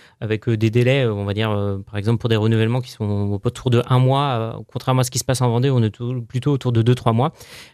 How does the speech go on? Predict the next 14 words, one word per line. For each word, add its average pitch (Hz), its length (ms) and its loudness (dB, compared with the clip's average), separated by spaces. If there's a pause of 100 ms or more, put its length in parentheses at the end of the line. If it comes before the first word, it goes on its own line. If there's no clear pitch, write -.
(140)
Euh, 113 600 2
malgré 135 380 2
cela, 170 240 -2
on 147 160 -4
peut 131 100 -4
pas, 151 540 0
on 127 140 -2
peut - 120 -2
pas 156 140 0
assurer 151 360 -2
le 135 100 0
suivi 151 480 0
des 127 120 2
personnes, 156 600 -2